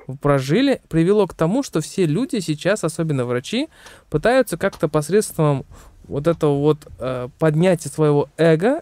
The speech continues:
и отстаивания своего эго именно при-, у-, у-, через вот эту призму при-, приводит это все вот к той токсичности, которую мы имеем в профессиональном сообществе. Потому что большинство врачей, особенно те, которые за сорок,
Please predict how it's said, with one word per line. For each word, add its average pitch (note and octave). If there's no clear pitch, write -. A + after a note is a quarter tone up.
и D#3+
отстаивания D#3
своего C3
эго A3
именно F3+
при-, D3+
у-, C3
у-, C3
через E3
вот D#3
эту D#3+
призму G3
при-, D3+
приводит D3+
это D#3
все F3
вот E3
к D3+
той E3
токсичности, G3
которую D#3+
мы C3+
имеем D#3
в -
профессиональном C#3+
сообществе. -
Потому E3+
что E3
большинство E3+
врачей, D#3+
особенно D#3+
те, E3+
которые C3+
за C#3+
сорок, C#3+